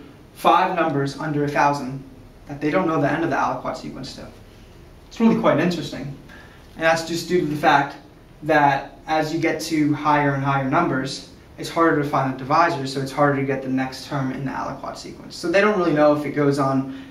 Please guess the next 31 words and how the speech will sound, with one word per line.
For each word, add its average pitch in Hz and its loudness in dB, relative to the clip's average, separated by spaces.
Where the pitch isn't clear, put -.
to 143 0
infinity 135 0
or 143 4
if 139 2
it 135 -4
just - -8
goes 139 2
to 143 -4
some 135 -2
really 135 0
high 135 2
number 131 -2
before 135 2
converging 135 0
to 139 -6
either 131 -2
a - -12
prime, 131 -2
perfect, 135 -6
amicable, 131 -6
or 127 -6
sociable 127 -8
number. 135 -8
Um, - 2
and 165 -4
just 151 -2
another 151 2
note 143 2
with 139 -6
this, 139 -4
basically, 170 2